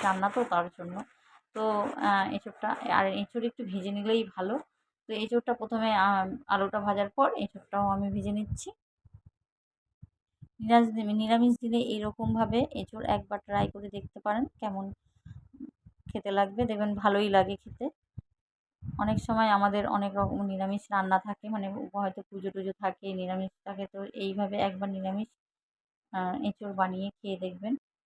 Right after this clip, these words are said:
আর খেয়ে আমাকে কমেন্ট করে জানাবেন কেমন খেতে লাগলো।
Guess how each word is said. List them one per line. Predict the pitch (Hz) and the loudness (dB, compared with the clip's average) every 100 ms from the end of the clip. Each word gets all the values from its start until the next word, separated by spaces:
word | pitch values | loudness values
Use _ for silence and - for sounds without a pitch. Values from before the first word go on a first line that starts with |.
| _ _ _ _ _ _ _ 190 | _ _ _ _ _ _ _ 0
আর | 185 | 0
খেয়ে | 180 196 196 | 0 -6 -4
আমাকে | 190 190 | -4 -6
কমেন্ট | - 185 185 185 | -6 -6 -4 -6
করে | 190 190 | -4 -2
জানাবেন | 185 185 233 262 | 0 2 0 2
কেমন | 196 185 185 185 | 0 0 -4 -8
খেতে | - 185 | -10 -6
লাগলো। | 185 180 196 | -4 -4 -4